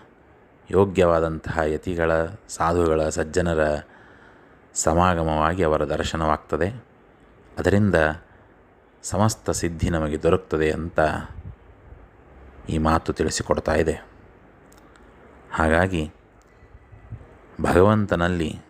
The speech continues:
ನಾವು ಈ ರೀತಿಯ ಪ್ರಾರ್ಥನೆಯನ್ನು ಮಾಡಬೇಕು. ಮೇಲಿಂದ ಮೇಲೆ ಇಂತಹ ಸಾಧುಗಳ, ಸಜ್ಜನರ,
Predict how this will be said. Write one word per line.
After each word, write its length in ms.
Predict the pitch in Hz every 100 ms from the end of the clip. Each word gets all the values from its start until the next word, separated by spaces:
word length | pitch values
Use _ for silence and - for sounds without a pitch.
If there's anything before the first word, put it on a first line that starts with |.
| _ _ _ _ _ _ _ _ _ - - - - 82
ನಾವು 380 | 82 80 78 - - - - - - - -
ಈ 100 | 90
ರೀತಿಯ 260 | 98 98 90
ಪ್ರಾರ್ಥನೆಯನ್ನು 680 | - 82 - - 87 80 80
ಮಾಡಬೇಕು. 540 | 78 78 78 95 104 - - _ _ _ - - _ _ _ - - - - - - -
ಮೇಲಿಂದ 380 | 82 85 95 92
ಮೇಲೆ 460 | 92 113 101 82 98 _ _ _ _ _ _ - _ _ _ _ -
ಇಂತಹ 640 | 95 87 80 80 73 78 - _ _ _ _ _ _ -
ಸಾಧುಗಳ, 720 | - 90 95 92 82 78 73
ಸಜ್ಜನರ, 580 | 71 87 85 95 90